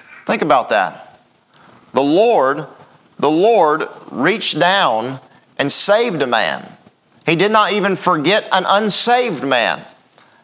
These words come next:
uh, for his generous giving to the work of the Lord. Didn't even forget an unsaved man.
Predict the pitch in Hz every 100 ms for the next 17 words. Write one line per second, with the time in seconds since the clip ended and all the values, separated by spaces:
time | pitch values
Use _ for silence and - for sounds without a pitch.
0 | _ _ - - 117 131 127 170 170 175
1 | 165 - - - 127 190 214 208 175 123
2 | 123 196 180 139 98 90 - - 151 143
3 | 147 170 170 147 160 151 92 - - -
4 | _ _ _ _ 214 233 233 208 208 208
5 | 214 208 208 - 202 208 180 131 87 62
6 | -